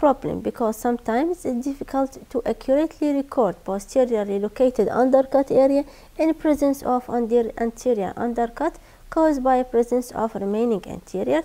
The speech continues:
teeth. أحيانًا من أريد آخذ impression أكو عندي أكثر من undercut area.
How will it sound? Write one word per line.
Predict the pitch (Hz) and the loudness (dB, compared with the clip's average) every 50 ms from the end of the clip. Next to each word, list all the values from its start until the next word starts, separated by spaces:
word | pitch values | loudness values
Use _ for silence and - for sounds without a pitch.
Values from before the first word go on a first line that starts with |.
| - - | -4 -8
teeth. | - - - - - - - _ - - - - - - - - - - - - - - - | -10 -8 -8 -8 -10 -12 -12 _ -20 -20 -20 -20 -20 -20 -20 -20 -20 -20 -20 -20 -16 -8 -6
أحيانًا | 233 - - 240 214 202 190 196 247 349 330 - - - - _ - | -6 -4 0 0 2 2 2 2 0 0 -2 -4 -14 -20 -14 _ -2
من | 220 220 - | -2 0 2
أريد | 247 302 320 320 | 2 2 2 2
آخذ | 311 311 302 - - 277 262 - 247 | 2 2 0 0 0 0 0 0 -2
impression | 240 - 220 240 - - 320 - | -2 -2 -4 -4 -4 -4 -4 -4
أكو | - 294 - - - | -4 -4 -4 -2 -2
عندي | - 285 262 - - - | -2 -2 0 -2 -2 -2
أكثر | - - - - 285 | -2 -2 -2 -2 -2
من | 277 262 - - 214 202 175 | 0 -2 -2 -2 -2 -2 -2
undercut | 170 170 - - - 190 - - | -4 -6 -6 -8 -10 -12 -10 -8
area. | 151 151 - - - - | -10 -8 -8 -8 -10 -12